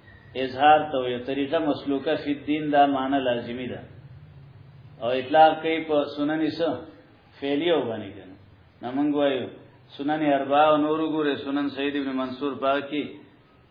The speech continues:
اقوال شته که نشته دي؟ ها؟ شابسي. دارنګ لا روایت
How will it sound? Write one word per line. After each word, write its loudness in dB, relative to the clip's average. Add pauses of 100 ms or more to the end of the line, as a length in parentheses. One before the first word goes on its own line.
(720)
اقوال 2
شته -4
که -4
نشته -4
دي؟ -12 (760)
ها؟ -4 (1200)
شابسي. -10 (600)
دارنګ 6
لا 8 (1000)
روایت 4